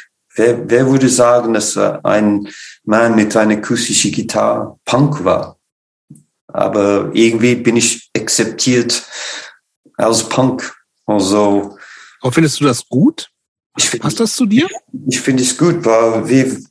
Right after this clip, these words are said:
Speaker 1: wir schon angefangen mit diesem Gespräch. Äh, wenn ich angefangen mit Musik in London in sechsundsiebzig,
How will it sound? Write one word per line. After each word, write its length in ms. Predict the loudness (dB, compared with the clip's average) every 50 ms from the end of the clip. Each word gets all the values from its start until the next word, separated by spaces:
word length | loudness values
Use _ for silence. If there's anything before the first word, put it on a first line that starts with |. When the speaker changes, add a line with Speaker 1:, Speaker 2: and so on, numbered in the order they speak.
| _
Speaker 1:
wir 140 | 0 0 0
schon 420 | 0 2 2 2 2 0 -2 -4
angefangen 600 | -2 2 2 2 2 2 2 2 2 2 2 2 2
mit 180 | 2 0 0
diesem 260 | 0 0 0 0 -2 -4
Gespräch. 480 | -2 -4 -2 0 0 0 0 0 -6 -12 -16 _ _ _ _ _ _ -20 -18 -16 -16 -16 -16 -18 -20 _ -4
Äh, 580 | 0 2 4 4 4 4 4 4 4 2 0 -2 -6 -12 -16
wenn 260 | -8 -2 0 2 2
ich 340 | 2 0 -2 -4 -8 -6 -2
angefangen 840 | 0 0 2 2 0 0 2 2 2 2 2 2 0 0 -2 -4 -6 -4
mit 220 | -4 -4 -2 0
Musik 480 | 2 2 2 2 2 0 -2 -2 -2 -2
in 120 | 0 0
London 360 | 2 2 2 2 0 0 2
in 260 | 0 0 0 -2 -4 -10
sechsundsiebzig, 1300 | -10 -6 -4 -4 -4 -2 -2 -2 -2 -2 -4 -6 -2 0 2 2 2 2 0 0 -2 -2 -2 -6 -12